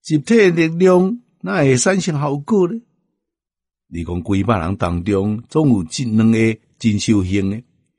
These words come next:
咱饭的福气啊。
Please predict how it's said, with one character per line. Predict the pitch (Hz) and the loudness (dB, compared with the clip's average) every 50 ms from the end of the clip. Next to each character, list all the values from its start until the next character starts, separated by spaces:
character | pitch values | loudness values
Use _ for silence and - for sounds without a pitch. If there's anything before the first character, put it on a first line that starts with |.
| _ _ _ _ _ _ _ _ _ _ _ _ _ _ _ _ _ _ _ _ _ _ _ _ | _ _ _ _ _ _ _ _ _ _ _ _ _ _ _ _ _ _ _ _ _ _ _ _
咱 | - 101 95 85 | -8 -6 -6 -6
饭 | 87 95 82 82 | -6 -6 -4 -4
的 | 87 90 | -4 -4
福 | 82 107 107 101 - - | -4 -4 -6 -6 -8 -14
气 | - - - 80 73 76 80 | -16 -12 -10 -8 -8 -6 -6
啊。 | 85 87 90 87 87 92 104 | -6 -6 -8 -8 -10 -12 -14